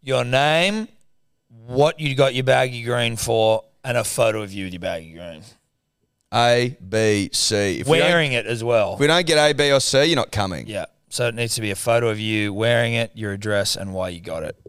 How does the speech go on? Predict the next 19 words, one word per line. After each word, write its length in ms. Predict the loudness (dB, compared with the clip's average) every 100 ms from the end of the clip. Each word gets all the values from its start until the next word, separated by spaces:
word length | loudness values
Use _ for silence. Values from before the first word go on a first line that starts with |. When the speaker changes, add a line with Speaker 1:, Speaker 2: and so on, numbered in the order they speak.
| -6
Speaker 2:
'Cause 160 | -2
you 80 | 2
will 160 | 2 4
be 140 | 4
emailed 420 | 2 2 2 0
details 520 | 0 -4 0 2 2 0
around 320 | -4 -2 -2
the 80 | -4
lunch. 680 | -2 -4 -6 -10 -10 -10 -10 -10 -8 -8 -8
Speaker 1:
Uh, 280 | -8 -6 -6
the 120 | -4
second 440 | -2 0 -2 -4 -4
running 240 | -4 -4
of 60 | -6
the 60 |
Hello 200 | -2 -2
Sport 220 | -4 -8 -8
Handicap, 500 | -8 -8 -8 -10 -8
Eddie. 360 | -8 -8 -10